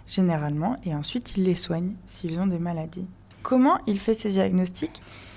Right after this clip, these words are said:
Eh bien déjà, il va regarder l'apparence. Pour lui, c'est évident qu'avec la forme et la couleur des feuilles, il va savoir où l'arbre en est. Après, il va taper dans l'arbre pour voir l'écho,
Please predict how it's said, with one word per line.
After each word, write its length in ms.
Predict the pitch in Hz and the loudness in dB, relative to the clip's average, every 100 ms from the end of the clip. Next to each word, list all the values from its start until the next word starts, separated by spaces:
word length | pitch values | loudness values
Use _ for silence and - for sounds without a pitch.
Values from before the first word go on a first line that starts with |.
| - - | -20 -6
Eh 60 | 208 | 2
bien 140 | 226 254 | 6 6
déjà, 260 | 240 277 | 8 6
il 120 | 311 | 6
va 120 | 202 180 | 4 4
regarder 420 | 214 226 240 269 | 4 4 4 4
l'apparence. 760 | 226 214 214 190 156 170 - - | 6 6 4 2 -2 -6 -10 -6
Pour 140 | - 208 | 2 4
lui, 160 | 240 | 4
c'est 240 | 269 214 208 | 2 -2 2
évident 460 | 220 202 180 165 247 - - - | 0 2 2 0 -2 -6 -12 0
qu'avec 260 | 220 269 | 4 4
la 140 | 233 180 | 4 0
forme 500 | - - 196 262 247 - | 0 2 4 6 2 0
et 80 | 180 | 2
la 120 | 226 | 2
couleur 540 | - 196 147 165 226 - - | 0 -2 0 0 -4 -14 -12
des 140 | 175 170 | -4 -4
feuilles, 440 | - 151 165 233 - - | 0 0 0 -2 -6 -2
il 120 | 180 | 0
va 120 | 180 | 2
savoir 540 | 208 180 156 170 208 - - - - | 2 0 0 0 0 -4 -20 -20 -6
où 100 | - | 2
l'arbre 300 | 220 208 208 | 4 4 2
en 140 | 175 165 | 0 0
est. 120 | 170 - - - - - | -2 -10 -20 -18 -18 -8
Après, 380 | - - - 311 | -2 -2 2 4
il 100 | 240 | 4
va 160 | 190 190 | 4 2
taper 380 | 190 277 285 247 | 4 2 4 4
dans 120 | 214 | 4
l'arbre 240 | 208 240 226 | 6 4 0
pour 160 | 190 | -2
voir 220 | 180 214 208 | 2 4 6
l'écho, 360 | 202 196 185 | 4 2 -8